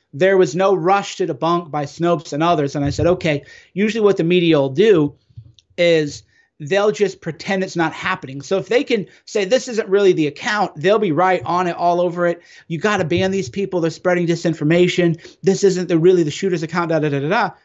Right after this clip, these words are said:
But when it really is the shooter's account and it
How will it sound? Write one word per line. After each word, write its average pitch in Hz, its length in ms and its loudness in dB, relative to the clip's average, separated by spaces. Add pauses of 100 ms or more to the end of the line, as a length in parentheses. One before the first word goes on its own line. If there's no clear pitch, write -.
(420)
But 175 240 -2
when 185 140 0
it 165 220 -4
really 185 400 2
is 247 140 -4
the 214 60 -4
shooter's 170 320 -4
account 160 500 -2 (460)
and 170 120 -2
it 160 300 -2